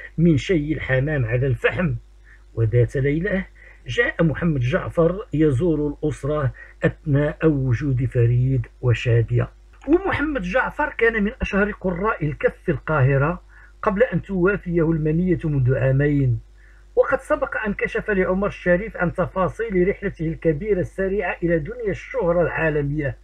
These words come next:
وأخبره بنبأ لقائه مع المخرج ديفيد لين قبل أن يتم بشهور طويلة. وقالت شادية لفريد:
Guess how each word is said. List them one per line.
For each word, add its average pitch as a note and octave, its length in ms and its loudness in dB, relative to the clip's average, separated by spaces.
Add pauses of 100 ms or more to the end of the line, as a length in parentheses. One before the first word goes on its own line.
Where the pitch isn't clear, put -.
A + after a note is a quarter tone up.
(400)
وأخبره E3 680 -2
بنبأ D#3+ 480 -2
لقائه F3 680 -2
مع D3+ 180 -4
المخرج D3 540 -4
ديفيد D3 720 -2
لين A3 440 -6 (320)
قبل G#3 300 -2
أن F3+ 380 0
يتم G3 360 -2
بشهور D3+ 580 0
طويلة. D3 640 0 (360)
وقالت A4+ 460 0
شادية C3 340 0
لفريد: A#2+ 500 2